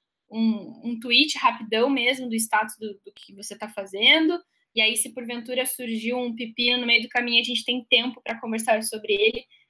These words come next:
sem atrasar as outras demandas e sem segurar a galera na reunião, né? Eu sempre brinco que ágil não é você marcar uma reunião de uma hora com o seu time pra <laughs> falar sobre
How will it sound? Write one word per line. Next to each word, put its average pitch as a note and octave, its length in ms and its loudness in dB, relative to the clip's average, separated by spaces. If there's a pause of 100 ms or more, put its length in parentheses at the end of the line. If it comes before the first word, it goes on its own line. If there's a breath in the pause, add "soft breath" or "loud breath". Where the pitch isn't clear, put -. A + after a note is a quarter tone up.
sem C#4+ 440 6
atrasar A3 720 2
as A3+ 100 2
outras G#3+ 280 -4
demandas G3+ 440 -6
e G#3 60 -10
sem A3 200 -2
segurar A3 420 4
a G3+ 60 2
galera G3+ 320 2
na G#3 100 -10
reunião, A3 580 2
né? G3 320 0
Eu F#3+ 40 -6
sempre A3 300 -2
brinco G#3+ 360 -4
que G3 320 -8 (460)
ágil G#3+ 420 4
não B3+ 220 0
é B3+ 140 4
você B3+ 200 2
marcar A3+ 340 0
uma A3 100 0
reunião G#3+ 400 -6
de A3 100 -6
uma G#3 240 2
hora F#3+ 180 2
com A3 80 -16
o - 40 -6
seu A#3 160 -6
time G#3 240 -6
pra G3+ 160 -8
<laughs> - 80 -16
falar A3+ 260 2
sobre G#3+ 640 -2